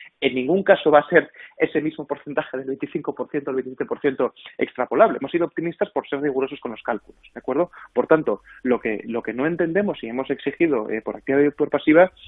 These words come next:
es que tengamos datos actualizados para ver exactamente dónde tenemos que mejorar. Ese informe, como bien habrás podido comprobar, eh, eh, incluye una parte importante de propuestas constructivas.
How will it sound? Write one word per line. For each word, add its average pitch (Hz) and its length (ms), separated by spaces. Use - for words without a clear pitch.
es - 180
que 175 160
tengamos 139 560
datos 151 340
actualizados 147 600
para 120 220
ver 151 240
exactamente 180 640
dónde 185 280
tenemos 131 240
que 117 80
mejorar. 175 320
Ese 151 140
informe, 165 320
como 117 160
bien 139 160
habrás 160 260
podido 160 220
comprobar, 160 420
eh, 127 180
eh, 120 260
incluye 123 340
una 180 100
parte 165 240
importante 156 440
de 190 100
propuestas 143 400
constructivas. 127 500